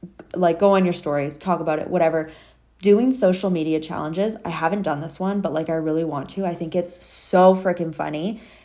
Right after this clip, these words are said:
Is, have you seen where it's usually, like, two best friends or siblings or something, and one of them is, like, sitting and there's a big bowl of probably ice cold water, and then the other one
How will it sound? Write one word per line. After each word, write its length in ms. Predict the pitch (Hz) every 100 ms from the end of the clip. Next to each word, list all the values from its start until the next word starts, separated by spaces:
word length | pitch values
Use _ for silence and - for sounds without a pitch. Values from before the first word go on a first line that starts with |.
| _
Is, 360 | 196 202 208 202
have 160 | 202
you 100 | 233
seen 480 | 285 - 208 208 202
where 560 | 180 175 175 180 180 180 _ _ _ _ -
it's 140 | 220 196
usually, 260 | 202 202
like, 200 | 240 233
two 140 | - 185
best 220 | 170 170
friends 360 | 170 160 160 -
or 480 | - 170 170 165 160 - - -
siblings 480 | - 185 175 170
or 80 | 175
something, 560 | 170 160 160 165 160 160
and 320 | 170 170 160
one 180 | 165 180
of 80 | 185
them 600 | 185 180 180 180 185 185 - -
is, 140 | 180
like, 180 | 165 156
sitting 460 | - 180 175 175
and 120 | 170 175
there's 180 | 165
a 40 | 180
big 240 | 175 170
bowl 240 | 170 160 160
of 140 | 160
probably 420 | - 160 165 -
ice 240 | 147 156 -
cold 260 | - 165
water, 340 | 156 147 151 156
and 120 | 156
then 100 | 160
the 140 | 160
other 240 | - 175 190
one 400 | 180 175 170